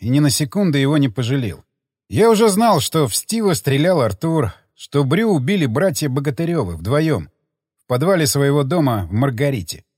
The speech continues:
что своего брата застрелила Луис Гонсалес, и она же провела контроль, что японка Сатори выстрелила в Джон Гонсалес,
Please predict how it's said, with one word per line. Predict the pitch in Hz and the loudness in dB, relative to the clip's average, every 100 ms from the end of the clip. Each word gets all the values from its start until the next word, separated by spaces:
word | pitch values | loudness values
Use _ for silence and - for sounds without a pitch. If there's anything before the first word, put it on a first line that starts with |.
| _ _ _ | _ _ _
что | - 147 151 | -8 -2 0
своего | - 170 185 | 0 0 2
брата | 175 220 220 143 | 2 2 2 0
застрелила | 120 104 147 190 202 147 | -2 -2 -2 2 2 2
Луис | 139 196 156 113 | 2 0 0 -2
Гонсалес, | 117 113 - 175 160 131 - _ _ _ _ | -2 -2 -2 0 0 0 -6 _ _ _ _
и | 101 | -4
она | 139 220 | 0 2
же | 170 | 0
провела | 147 147 156 190 202 | 0 0 2 2 0
контроль, | - 160 120 107 98 87 _ _ _ _ _ | 0 0 0 -2 -2 -6 _ _ _ _ _
что | - 120 | -8 -2
японка | 131 226 226 208 | 0 2 2 2
Сатори | 196 233 226 196 160 | 2 2 2 2 2
выстрелила | 147 220 - 196 175 170 | 0 0 0 0 2 0
в | 117 | 0
Джон | 113 190 202 | -2 -2 0
Гонсалес, | 135 123 107 - 165 143 113 | 0 -2 -2 -2 0 0 -4